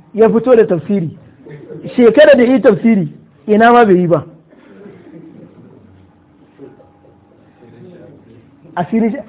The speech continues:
a wannan tafsirin da ya huce na wannan Ramadana, akwai wani dan uwa da yake ce da ni, ya ji wani, wani gawurtaccen malami a kungiyarsa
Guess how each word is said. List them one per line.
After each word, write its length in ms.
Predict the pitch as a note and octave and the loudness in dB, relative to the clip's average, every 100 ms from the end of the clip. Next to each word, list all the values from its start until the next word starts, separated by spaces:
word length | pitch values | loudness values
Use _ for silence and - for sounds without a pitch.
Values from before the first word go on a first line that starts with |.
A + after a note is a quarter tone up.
| - _ _ | -20 _ _
a 120 | F#3+ G3+ | 0 2
wannan 300 | D4+ E4 D4 | 2 2 0
tafsirin 380 | G#3 C4 A#3+ F#3+ | -2 0 0 0
da 60 | |
ya 60 | F#3+ | 0
huce 300 | G3 A3 F#3 | -2 -4 -2
na 100 | G3+ | 0
wannan 260 | A#3 A3 | 2 2
Ramadana, 500 | F#3 D#3+ D#3+ F3+ D3 - _ _ - | 0 -2 -2 -2 -4 -12 _ _ -8
akwai 180 | F3 | -4
wani 140 | A#3 B3 | -2 -2
dan 100 | A3+ | -2
uwa 180 | B3+ B3 | 2 2
da 80 | G#3 | 2
yake 240 | G3+ F#3+ | 0 -2
ce 140 | - F#3+ | -2 -2
da 80 | E3 | -2
ni, 160 | E3+ | 0
ya 200 | G#3 A#3 | 4 4
ji 60 | A#3 | 4
wani, 320 | A#3+ B3 B3 - _ _ _ _ _ _ _ _ - | 2 2 -2 -8 _ _ _ _ _ _ _ _ -4
wani 240 | G#3+ B3 A#3 | 0 2 2
gawurtaccen 600 | A3+ G#3 F3+ G#3+ A3 B3 | 4 4 2 0 0 2
malami 380 | B3 B3+ G#3 A3+ | 2 2 0 0
a 100 | F#3+ | -2
kungiyarsa 580 | G3 G3+ F3 F3+ D#3 | -2 -2 -2 -4 -6